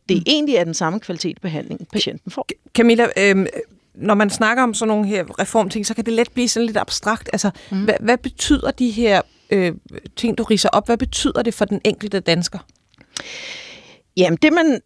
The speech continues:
Speaker 1: det man jo egentlig skal forestille sig, øhm, det er jo, øh, at der for eksempel i dag går nogle mennesker til kontrol ind på hospitalerne. For nogle kroniske sygdomme, øh, de har måske mange af dem, de kommer til kontrol hos en speciallæge inde på hospitalet.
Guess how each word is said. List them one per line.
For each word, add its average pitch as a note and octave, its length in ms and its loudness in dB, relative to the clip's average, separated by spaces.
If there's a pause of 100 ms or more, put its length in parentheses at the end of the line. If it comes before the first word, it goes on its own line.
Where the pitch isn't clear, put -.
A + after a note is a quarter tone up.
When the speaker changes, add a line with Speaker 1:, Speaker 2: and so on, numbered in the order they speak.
Speaker 1:
det C#4+ 100 4
man D#4 140 4
jo B3+ 80 6
egentlig B3 240 2
skal - 320 -2
forestille F#3+ 640 2
sig, C3+ 140 -8 (220)
øhm, D#3+ 560 0
det A#3+ 160 6
er G#3+ 140 6
jo, C4 300 2
øh, F3+ 540 0
at E3+ 140 -2 (120)
der D#3+ 180 0
for - 200 -6
eksempel B3+ 360 0
i G3+ 40 0
dag G3+ 380 2
går F#3+ 240 2
nogle D#3+ 380 -2
mennesker D#3+ 420 2
til G3 160 -4
kontrol C#3+ 420 -2
ind E3+ 140 -6
på D#3+ 80 -8
hospitalerne. - 580 -10 (560)
For F#3 260 2
nogle D#3+ 220 2
kroniske C#4+ 380 2
sygdomme, B3 560 4 (140)
øh, F3+ 360 2
de F3 100 0
har D#3+ 80 0
måske C#3 220 -6
mange G3 360 2
af - 80 4
dem, E4 140 -6 (320)
de G#3+ 80 -4
kommer F#3+ 260 0
til G#3 120 -6
kontrol G3 440 -2
hos F3 100 -6
en F3+ 200 -6
speciallæge F3+ 500 0
inde D3 100 -4
på D#3 80 -12
hospitalet. - 480 -10